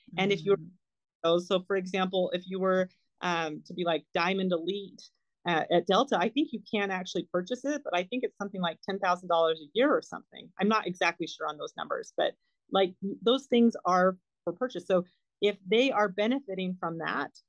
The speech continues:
Speaker 1: then you should be receiving that kind of benefit, or you should at least ask about it. You know, I don't know how it works necessarily in your state,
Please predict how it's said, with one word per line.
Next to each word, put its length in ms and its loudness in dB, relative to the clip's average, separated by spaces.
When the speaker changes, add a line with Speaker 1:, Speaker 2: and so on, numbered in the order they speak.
Speaker 1:
then 260 4
you 160 -2
should 180 -6
be 120 -4
receiving 480 0
that 200 0
kind 120 -2
of 80 -4
benefit, 300 0
or 100 6
you 100 2
should 200 -6
at 80 2
least 320 0
ask 320 -2
about 320 -6
it. 160 -16
You 80 -2
know, 200 2
I 80 0
don't 200 0
know 220 2
how 200 2
it 200 -4
works 320 -8
necessarily 500 -2
in 80 -2
your 80 -2
state, 260 -2